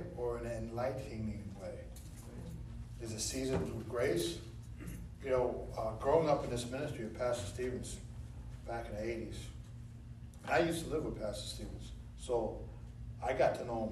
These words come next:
him personally, um, on that level. And what I learned, the hardest messages he preached was a message from the Spirit.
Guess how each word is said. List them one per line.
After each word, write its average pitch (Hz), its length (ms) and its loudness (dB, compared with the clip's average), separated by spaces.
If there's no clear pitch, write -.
him - 60 -8
personally, 127 480 2
um, 107 280 2
on 120 200 0
that 120 220 4
level. 139 480 6
And 123 100 -2
what 123 100 8
I 120 100 10
learned, 151 500 4
the 117 80 -2
hardest 160 460 4
messages 120 520 -2
he - 120 -6
preached - 520 -4
was 120 220 -2
a 113 40 -4
message 120 420 0
from 117 200 -6
the 110 80 0
Spirit. 110 560 -2